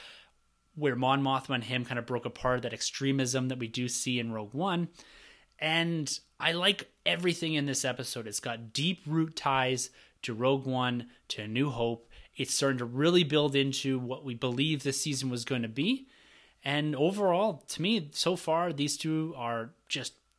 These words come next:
fantastic episodes and sit online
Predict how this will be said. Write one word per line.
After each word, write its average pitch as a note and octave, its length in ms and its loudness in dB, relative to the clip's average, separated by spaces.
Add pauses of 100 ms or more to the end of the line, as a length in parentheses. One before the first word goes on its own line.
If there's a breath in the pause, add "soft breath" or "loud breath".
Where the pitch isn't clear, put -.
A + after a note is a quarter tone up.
(140)
fantastic C#3 560 0
episodes A#2+ 500 -4
and A2+ 120 -8
sit - 420 0
online A#2+ 600 -2